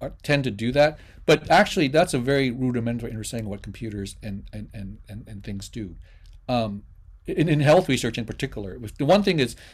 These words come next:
there's a new idea called natural language processing, which allows you to figure things out more than just zeros and ones. So, um, you can study the way people talk and the way people write and sort of figure out,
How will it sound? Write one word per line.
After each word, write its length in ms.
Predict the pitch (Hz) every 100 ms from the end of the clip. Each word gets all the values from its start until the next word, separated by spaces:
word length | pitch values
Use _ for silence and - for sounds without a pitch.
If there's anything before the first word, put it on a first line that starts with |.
| -
there's 160 | 147
a 40 | 139
new 160 | 170
idea 260 | 160 135 135
called 240 | 135 123
natural 300 | 113 120 120
language 320 | 107 104 101 -
processing, 580 | 107 95 98 - 90 92
which 340 | 98 - - - - - -
allows 480 | 113 113 120 127 127
you 80 | 110
to 260 | 104 92 - _
figure 300 | 127 117 104
things 260 | 117 101
out 160 | 107 110
more 160 | 107
than 140 | 104 92
just 240 | 104 98
zeros 320 | 98 90 92
and 160 | 82 82
ones. 300 | 85 95 95
So, 280 | - 95 92 - _ - - -
um, 260 | 101 92 113
you 100 | 107
can 140 | 95
study 500 | - 120 113 104 104 -
the 80 | 101
way 140 | 101 95
people 240 | 107 82
talk 640 | - 117 107 104 101 98 -
and 140 | 95
the 60 | 92
way 120 | 98
people 240 | 107 95
write 640 | 87 90 101 98 95 98 - _ _ - _
and 160 | - 90
sort 160 | 104
of 100 | 92
figure 280 | - 104 98
out, 300 | 95 92 92